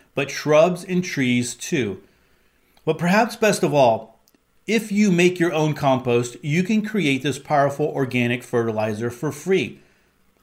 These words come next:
So how does compost tea work? Compost is teeming with all natural plant boosting nutrients.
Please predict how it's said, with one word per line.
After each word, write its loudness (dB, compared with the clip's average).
So 2
how 4
does -2
compost 0
tea -4
work? -4
Compost 4
is -2
teeming 0
with -2
all 6
natural -2
plant -4
boosting -2
nutrients. -2